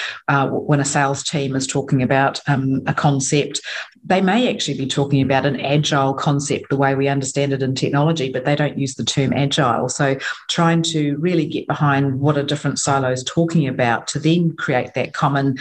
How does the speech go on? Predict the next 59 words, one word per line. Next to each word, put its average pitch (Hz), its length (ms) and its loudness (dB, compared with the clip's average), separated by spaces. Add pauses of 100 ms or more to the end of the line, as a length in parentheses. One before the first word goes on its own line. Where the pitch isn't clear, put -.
(440)
moving 143 460 2
forward 131 640 0
and, 127 300 0
um, 123 260 2
you 127 80 0
know, 113 60 0
you 113 180 -2
know, 120 80 2
sort 120 160 -4
of 120 60 -4
shared, 131 360 -2
shared 131 200 -2
experience. 131 640 -2
So, 135 260 2 (540)
yeah, 220 200 4
I 170 60 -2
think 220 140 -2
that 160 180 -4
the, 170 240 2
those 175 240 2
are 165 40 0
the 160 60 2
main 147 220 2
things. 143 160 -2
I 156 80 2
think 247 180 0
the 196 140 0
other 156 220 2
thing 139 300 -2
is 139 200 -2
this, 143 320 0
um, 143 280 2
concept 156 540 2
of 139 100 0
value. 127 640 0 (360)
So 151 560 2
if 175 260 -2
everything 208 480 2
is 170 140 -2
driven 131 520 0
by 131 200 0
what 175 320 0
has 147 260 -2
the 147 60 -4
most 160 360 0
value 139 300 2
and 135 100 0
the 135 60 -2
most 131 400 0
impact 143 400 0
to 139 120 0
an 135 80 0
organisation, 127 840 0
it 147 180 -2
does 165 280 0
tend 147 320 0
to 139 100 -6
unite 123 580 0
people. - 520 -2